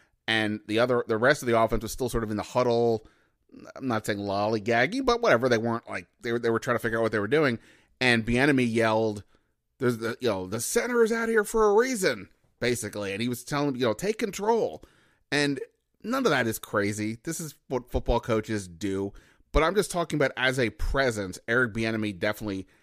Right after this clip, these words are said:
has one. He is not going to go quiet, uh, out there with them. And I think that will be interesting when the vets show up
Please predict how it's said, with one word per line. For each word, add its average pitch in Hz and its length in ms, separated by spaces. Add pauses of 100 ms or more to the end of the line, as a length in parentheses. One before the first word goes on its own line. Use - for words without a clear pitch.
(140)
has 98 340
one. 76 180
He 120 220
is 120 100
not 117 300
going 107 300
to 110 100
go 98 180
quiet, 107 600 (420)
uh, 95 220 (140)
out 104 260
there 95 320 (260)
with 110 180
them. 92 160
And 92 100
I 98 40
think 151 200
that 160 120
will 135 100
be 127 160
interesting 123 540
when 110 160
the 98 80
vets 110 340
show 110 300
up 101 240